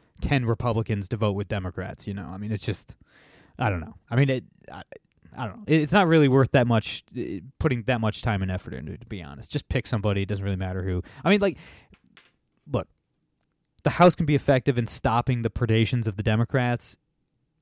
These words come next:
but you, you need, like, a forty vote majority, like we were supposed to, <laughs> you know, in, in the last midterms. Um, and, and, and if you have a, a large majority and you can, you can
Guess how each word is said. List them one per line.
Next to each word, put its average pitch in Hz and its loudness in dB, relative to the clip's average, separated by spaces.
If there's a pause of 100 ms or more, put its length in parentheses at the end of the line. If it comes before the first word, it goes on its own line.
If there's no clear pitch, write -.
(140)
but 147 0 (300)
you, 143 2 (160)
you 143 0
need, 143 2
like, 135 0
a 107 0
forty 131 0
vote 113 4
majority, 104 0 (440)
like 104 -4
we 104 -2
were 95 -2
supposed - -2
to, 98 -2 (280)
<laughs> - -2
you 131 -4
know, 98 -4 (320)
in, 123 -4
in 113 -2
the 117 2
last 107 0
midterms. 104 -2 (340)
Um, 104 0 (1300)
and, 110 -12
and, 120 -16 (200)
and 127 -2
if - -4
you 139 2
have 151 4
a, 127 2
a 127 2
large 123 4
majority 104 2
and 104 0
you 110 0
can, 110 -4
you 117 -8
can 110 -6